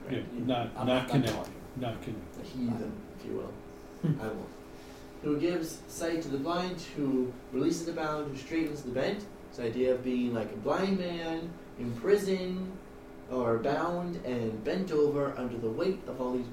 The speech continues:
Speaker 3: blemishes. But as Hashem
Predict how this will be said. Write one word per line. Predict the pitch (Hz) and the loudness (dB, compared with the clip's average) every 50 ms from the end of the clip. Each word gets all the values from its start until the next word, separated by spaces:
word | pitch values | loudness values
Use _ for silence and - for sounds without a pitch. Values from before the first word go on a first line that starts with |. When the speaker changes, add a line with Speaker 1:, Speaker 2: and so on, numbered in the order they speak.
| - - - | -10 -4 0
Speaker 3:
blemishes. | 135 139 127 120 113 - - - - - - - - - - - - - - - - - - - | 2 2 2 2 0 -4 -4 -8 -8 -8 -8 -10 -12 -14 -14 -16 -16 -16 -16 -16 -16 -14 -8 -2
But | 131 131 | 0 0
as | 131 127 131 131 - - - 131 | 0 0 -2 -6 -8 -10 -8 -6
Hashem | 131 131 135 151 151 147 143 | -4 -4 -4 -2 -2 -2 -4